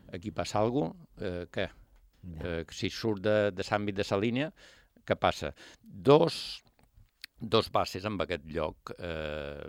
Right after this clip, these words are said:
Speaker 1: serien ideals. A més, eh, s-, sa zona que va de Esvedrà, Freus, passa per Illetes, la Sabina, Cala Saona, aquesta àrea és la que, eh, estadísticament hi ha més, més sinistres, eh,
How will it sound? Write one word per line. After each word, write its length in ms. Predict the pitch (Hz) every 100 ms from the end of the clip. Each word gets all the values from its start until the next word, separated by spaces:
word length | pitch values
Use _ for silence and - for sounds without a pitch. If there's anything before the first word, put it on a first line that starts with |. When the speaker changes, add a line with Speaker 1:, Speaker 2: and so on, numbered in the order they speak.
| -
Speaker 1:
serien 640 | - - - 80 92 104 117 - -
ideals. 840 | 95 80 82 95 101 135 - - -
A 80 | 71
més, 340 | 80 98 92 -
eh, 360 | 78 76 71 71
s-, 300 | - - 76 76 -
sa 160 | -
zona 280 | 78 92 90
que 100 | 85 87
va 140 | 90 80
de 180 | 76 73 73 - - - - _ _ _ _ _ _ _
Esvedrà, 680 | 107 82 82 87 92 95 98
Freus, 840 | - - - 101 92 90 82 - - _ _
passa 340 | - 82 -
per 140 | - 82
Illetes, 420 | 80 82 78 80
la 100 | 80 78
Sabina, 500 | 78 82 80 80 71
Cala 200 | - 78
Saona, 420 | - 80 80 73 76 _ _ _ _ _ -
aquesta 400 | - - - 98
àrea 220 | 87 80 - _ _ -
és 100 | 92 - 98
la 80 | 90
que, 200 | - 92 104
eh, 240 | 110 87 80
estadísticament 800 | - 78 82 - 90 95 90 95
hi 60 | 117
ha 80 |
més, 380 | 104 85 82 - -
més 200 | 98 -
sinistres, 540 | 78 123 - 73 -
eh, 80 | -